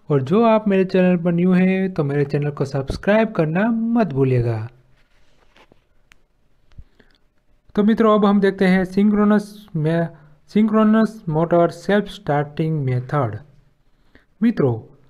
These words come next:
synchronous motor को सेल्फ स्टार्टिंग करने के top five method देखते हैं। तो मित्रों, पहला है reduce frequency method,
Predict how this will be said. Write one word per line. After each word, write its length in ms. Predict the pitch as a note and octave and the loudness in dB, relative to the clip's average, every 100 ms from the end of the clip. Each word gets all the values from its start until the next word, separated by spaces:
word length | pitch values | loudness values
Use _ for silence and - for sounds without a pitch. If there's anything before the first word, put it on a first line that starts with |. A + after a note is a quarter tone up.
| _ _ | _ _
synchronous 580 | - F3 F3+ A3 B3 B3 F3+ | -4 -2 0 0 0 0 -2
motor 340 | D#3+ D#3 E3 | -2 0 -2
को 320 | E3+ E3+ E3 | 0 0 0
सेल्फ 400 | D#3+ - G#3 A#3+ | -2 -4 -2 -2
स्टार्टिंग 560 | - E3 D3+ D3+ D#3+ D#3+ - - _ _ _ _ _ _ _ _ _ _ _ _ _ _ _ _ _ _ _ - | -2 -2 -2 -2 -4 -4 -10 -20 _ _ _ _ _ _ _ _ _ _ _ _ _ _ _ _ _ _ _ -6
करने 320 | D3+ G3 A#3 | 0 2 0
के 320 | G3+ D#3+ D#3 D#3 - - _ _ _ | 0 0 0 -4 -14 -20 _ _ _
top 340 | F3+ F#3 F#3+ - | -2 -2 -2 -12
five 300 | - A#3 B3+ | -2 0 2
method 520 | F#3 D#3 D#3+ E3+ A#3 C4 - _ _ _ | 0 -2 -2 -4 -4 -8 -20 _ _ _
देखते 380 | G#3 B3 B3 D3 | -2 -2 0 -2
हैं। 240 | B2 A2 - - _ _ _ _ - _ - - - - | -2 -4 -10 -20 _ _ _ _ -20 _ -20 -20 -20 -6
तो 80 | F#3 | 0
मित्रों, 400 | F#3+ F#3 F3+ F3 | 0 2 0 0
पहला 540 | E3+ - D3 D3+ F3+ | -6 -2 2 2 2
है 480 | F3 F3 E3+ E3+ - _ _ _ _ _ _ _ _ _ - - _ - - - | 2 0 -2 -6 -14 _ _ _ _ _ _ _ _ _ -20 -20 _ -20 -20 -6
reduce 400 | D3+ F3 F#3+ F#3+ F#3+ | 0 2 2 2 -4
frequency 540 | - C#3+ C#3+ D#3 E3 F3+ | -6 -6 -2 -2 0 0
method, 480 | F3+ F3+ F3 F3 | 0 2 0 0